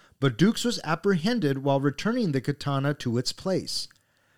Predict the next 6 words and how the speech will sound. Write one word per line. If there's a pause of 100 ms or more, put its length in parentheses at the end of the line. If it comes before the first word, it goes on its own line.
(160)
Impressed
by
Dukes'
integrity
and
toughness,